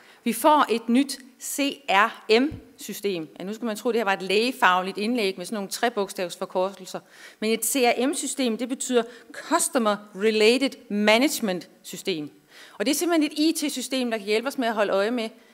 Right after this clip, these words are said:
eller holde styr på, hvem er vores medlemmer, hvor gamle er de, hvor bor de, hvad interesserer de sig for.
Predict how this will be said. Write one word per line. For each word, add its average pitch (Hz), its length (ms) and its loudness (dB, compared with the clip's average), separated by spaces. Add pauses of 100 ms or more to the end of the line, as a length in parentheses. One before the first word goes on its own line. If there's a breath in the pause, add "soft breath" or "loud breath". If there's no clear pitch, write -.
eller 190 140 -2
holde 170 160 -4
styr 302 260 2
på, 233 280 -2 (180)
hvem 233 280 4
er 214 140 4
vores 233 260 0
medlemmer, 233 400 -4
hvor - 440 -10
gamle 240 260 0
er 214 140 2
de, 233 100 -6
hvor - 120 -2
bor 240 300 4
de, 214 80 -4
hvad 185 160 -6
interesserer 185 380 -8
de 160 100 -14
sig 170 100 -18
for. 160 220 -12